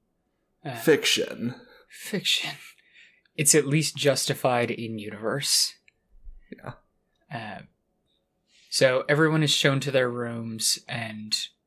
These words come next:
Speaker 1: one of the employees, the guy that showed them in, um, talks to Perrin alone. He says he knows that Moiraine is Aes Sedai and asks for her help in healing his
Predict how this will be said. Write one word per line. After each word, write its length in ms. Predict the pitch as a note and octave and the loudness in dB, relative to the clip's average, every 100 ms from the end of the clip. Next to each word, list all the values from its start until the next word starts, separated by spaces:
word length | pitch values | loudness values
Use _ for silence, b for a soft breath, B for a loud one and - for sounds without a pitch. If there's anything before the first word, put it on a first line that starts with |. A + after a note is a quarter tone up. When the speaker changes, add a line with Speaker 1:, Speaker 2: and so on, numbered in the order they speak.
| _ _ _ _ | _ _ _ _
Speaker 1:
one 180 | - C#3 | -4 -2
of 160 | B2+ - | -2 -2
the 320 | B2 A#2 A#2 | -4 -2 -6
employees, 760 | B2 B2 C3+ A#2+ A#2 A2+ A2 - | -8 -6 -2 0 0 -2 -2 -2
the 240 | A2+ A2 | 0 0
guy 240 | A2 A2+ A2+ | 0 -2 -4
that 280 | A2 G#2+ - | -8 -10 -6
showed 280 | - G#2+ | -4 -4
them 140 | G#2+ G#2+ | -6 -10
in, 380 | G#2 G2 G#2+ G#2+ _ | -10 -12 -16 -20 _
um, 280 | B2 C3+ - | -16 -14 -12
talks 300 | - A#2+ - | -6 -4 -4
to 80 | C3+ | -6
Perrin 340 | A#2+ B2 A#2 | -2 -4 -4
alone. 640 | A2+ B2 A#2 A2+ A2+ A2+ - b b b b b b _ | -8 -8 -8 -10 -12 -14 -18 b b b b b b _
He 140 | D3 | -2
says 380 | - C3 A#2+ - | 4 6 6 2
he 520 | C3+ A#2 A2+ A2+ A2 | 0 -6 -6 -6 -8
knows 380 | B2+ C3 C3+ C#3 | -2 2 2 2
that 160 | C#3 B2 | 0 2
Moiraine 400 | B2 B2 B2 A#2+ | 0 2 0 0
is 180 | A2+ - | 0 -2
Aes 180 | A#2+ - | 0 2
Sedai 720 | B2 A2+ A2+ A2 A2+ A#2+ - _ - | 2 2 0 -2 -6 -10 -16 _ -8
and 480 | A#2 A2+ A2 G#2+ - | -6 -6 -10 -14 -8
asks 320 | B2+ A2+ - | -6 -4 -4
for 180 | - C3+ | -4 -6
her 140 | - - | -6 -8
help 320 | A#2 A2 - | -8 -8 -10
in 220 | C#3+ A#2+ | -10 -8
healing 420 | A#2+ B2+ A#2+ A#2 | -6 -6 -6 -8
his 560 | A#2+ B2 A2+ A2+ - - | -10 -10 -4 0 0 0